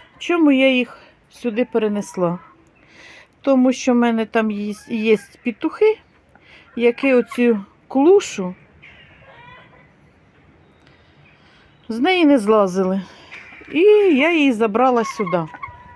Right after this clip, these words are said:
І всіх дівчаток одних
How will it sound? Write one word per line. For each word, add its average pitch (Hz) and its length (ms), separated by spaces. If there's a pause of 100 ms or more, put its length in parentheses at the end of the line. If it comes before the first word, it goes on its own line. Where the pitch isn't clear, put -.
(1200)
І 226 380 (200)
всіх 277 360
дівчаток 202 640
одних 175 360